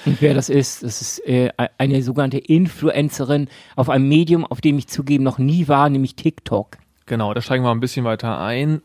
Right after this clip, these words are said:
Speaker 2: Und, äh, als letztes ein kurzer und kleiner, ein bisschen persönlich gefärbter Ausblick auf das kommende Jahrzehnt, das ja begonnen hat. Hier nochmal frohes Neues.
Speaker 1: Genau, frohes
Speaker 2: Ähm,
Speaker 1: Neues euch allen.
Speaker 2: wobei man ehrlicherweise sagen muss, wir haben einen Podcast ausgespielt am zweiten ersten,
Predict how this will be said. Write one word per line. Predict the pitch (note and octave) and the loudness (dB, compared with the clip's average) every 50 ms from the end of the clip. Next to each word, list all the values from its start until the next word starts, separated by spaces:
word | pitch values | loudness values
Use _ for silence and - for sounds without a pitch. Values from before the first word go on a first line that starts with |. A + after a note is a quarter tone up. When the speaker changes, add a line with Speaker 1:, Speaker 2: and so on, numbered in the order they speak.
| _ | _
Speaker 2:
Und, | - C#3+ D3+ E3 F#3 G3 G#3 G#3 - - - - - - - | -2 2 4 4 4 4 2 0 -2 -6 -12 -12 -14 -10 -4
äh, | C#3+ | -2
als | C#3 C3+ B2 - C3 B2+ - | 0 0 0 0 -2 -2 -2
letztes | C3+ C3+ C#3 - - - C#3+ - - | -2 -2 -2 -4 -6 -6 -6 -6 -4
ein | G#2+ A#2 C3 - | -6 -6 -6 -8
kurzer | - - - B3 G#3 - G3 F3 | -8 -4 -2 -2 -2 -2 -4 -4
und | E3 - | -4 -4
kleiner, | - D3 C#3 C#3 C#3+ C#3 C#3 C3+ C3+ C3 - - - - - - - - | -2 -2 0 2 2 2 4 4 2 2 -2 -6 -18 -20 -20 -20 -12 -6
ein | - B2 | -2 0
bisschen | B2+ D3+ - - B2+ | 0 0 0 0 -2
persönlich | C3+ A#2+ A2 B2+ C3+ C3+ - | -2 0 0 0 -2 -2 -4
gefärbter | - A#2 - B2+ B2 B2+ - - A2 | -6 -4 0 0 0 0 0 0 0
Ausblick | G2+ G#2+ B2+ C#3 - - - C3 - - | 2 2 2 0 0 -2 -4 -4 -2 -2
auf | A#2 B2 A#2+ - | -4 -4 -2 -2
das | B2 A2+ - - | -6 -6 -4 0
kommende | - C#3 C3+ C3 B2 A#2 | 0 0 2 2 2 2
Jahrzehnt, | A2+ A2+ A2 A2 - - - B2+ B2 C3+ C#3+ C#3+ D3 | 2 0 -2 -2 -4 -2 0 2 2 2 0 0 -2
das | C#3+ C#3+ | -2 -2
ja | - D3 | -2 -2
begonnen | C#3 C#3+ C3 B2+ C3 C3+ C#3+ D3 C#3+ C#3+ | -2 0 0 0 0 0 2 0 0 0
hat. | C#3+ D3+ F3 F#3 - - - _ _ _ _ _ | 0 0 -2 -4 -6 -12 -20 _ _ _ _ _
Hier | _ - A2+ A2 A2 | _ -6 -4 -2 0
nochmal | A2 A2 A2 A2 G#2+ | 0 0 0 -2 -4
frohes | - - B2 A2 G#2+ A2 - - | -4 -6 -4 -4 -4 -4 -4 -4
Neues. | A#2 A2 A2 A2+ B2 D3+ G3 G#3+ - - - - - _ _ - | -4 -2 0 2 2 2 2 2 0 -4 -10 -12 -14 _ _ -2
Speaker 1:
Genau, | - C3 B2+ C3 C3 C3 B2 A#2 A2+ G2+ G#2 G#2 - - - - | 0 0 2 2 4 4 4 4 2 0 -2 -6 -12 -18 -20 -16
frohes | - - - C3+ C3+ A#2 | -8 -2 0 2 2 4
Speaker 2:
Ähm, | D3 | 4
Speaker 1:
Neues | D3 D3+ C#3 - | 4 4 4 2
euch | A#2+ A2 B2+ | 0 -2 0
allen. | A2+ A2+ A2+ A2+ A2 A2+ - B2 | 0 0 0 -2 -4 -6 -6 -4
Speaker 2:
wobei | B2 A2 A#2 A#2 | -2 -2 0 0
man | B2+ B2+ A#2+ A#2+ | 2 2 0 0
ehrlicherweise | F2 G#2+ B2 B2 C#3 B2 A#2+ A#2+ | 0 -2 -2 -2 -2 -2 -2 0
sagen | A#2 B2 A#2+ A#2+ | 0 0 0 0
muss, | A#2+ A#2+ - - | 0 -2 -2 -2
wir | A2+ G#2+ | -2 -2
haben | A#2 A#2+ | 0 0
einen | A#2+ - | 0 -2
Podcast | - C3 - - - B2 A#2 - | -2 -4 -6 -4 -6 -6 -6 -6
ausgespielt | - - A#2+ - - B2 - - B2+ A#2+ | -6 -8 -8 -6 -8 -10 -8 -4 -4 -4
am | A2+ A2 | -4 -4
zweiten | - - B2 C3 C3+ - A2+ - | -4 -2 -2 -2 -2 -2 -4 -4
ersten, | G#2+ G#2+ A#2+ B2+ - - - C#3 C#3 C#3+ C#3 C#3 | -4 -4 -4 -6 -8 -6 -4 -2 -2 0 -2 -2